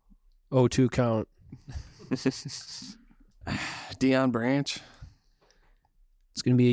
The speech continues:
Speaker 1: a yikes for me.
Speaker 2: Damn it.
Speaker 1: Luke needs to name a guy on this list to win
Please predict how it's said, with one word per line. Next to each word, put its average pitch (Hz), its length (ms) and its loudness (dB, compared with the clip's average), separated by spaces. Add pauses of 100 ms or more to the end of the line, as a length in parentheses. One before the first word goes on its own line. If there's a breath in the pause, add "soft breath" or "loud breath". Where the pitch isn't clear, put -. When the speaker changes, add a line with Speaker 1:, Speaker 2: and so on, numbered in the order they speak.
Speaker 1:
a 127 40 6
yikes 139 260 2
for 147 80 2
me. 143 380 2 (120)
Speaker 2:
Damn 120 280 -2
it. 123 340 -4
Speaker 1:
Luke 151 400 2
needs 139 240 0
to 143 60 0
name 139 240 2
a 123 120 0
guy 143 400 0
on 131 240 2
this 131 280 0
list 135 380 0
to 120 80 -4
win 123 400 -2